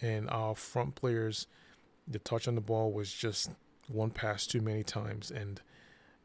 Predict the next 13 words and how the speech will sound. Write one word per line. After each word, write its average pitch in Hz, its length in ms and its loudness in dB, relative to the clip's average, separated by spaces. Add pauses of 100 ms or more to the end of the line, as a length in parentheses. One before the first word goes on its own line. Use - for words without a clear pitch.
(140)
almost 185 320 8
felt - 260 4
predictable 120 640 0
in 110 160 0
nature 120 320 2
in 101 80 -2
terms 120 300 0
of 107 120 -2
that 107 200 -2
creativity 120 540 2
for 110 160 -6
me. 113 320 0
And, 107 280 -6